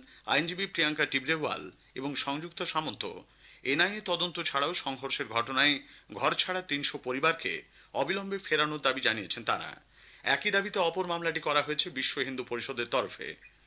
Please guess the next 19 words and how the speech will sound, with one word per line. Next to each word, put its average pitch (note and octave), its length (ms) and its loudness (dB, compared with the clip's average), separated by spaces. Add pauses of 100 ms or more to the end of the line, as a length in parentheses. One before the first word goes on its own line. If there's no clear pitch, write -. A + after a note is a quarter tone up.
(260)
এদিকে A#2+ 220 0
মুর্শিদাবাদে E3 560 0
আক্রান্ত D#3 380 0
ঘরছাড়াদের C3 580 0
সঙ্গে B2 320 0
নিয়ে C#3 240 2 (360)
রাজ্য D3 300 2
বিজেপি F3+ 300 -2
সভাপতি D#3+ 420 0
ডক্টর C#3 260 0
সুকান্ত D3+ 360 -2
মজুমদার E3 500 -6 (340)
আজ A#2+ 200 4
রাজ্যপালের D3+ 500 0
কাছে A2+ 280 2
যাবেন G#2+ 280 0
বলে F#2+ 200 -4 (280)
জানা C#3+ 220 0
গেছে। E2 320 0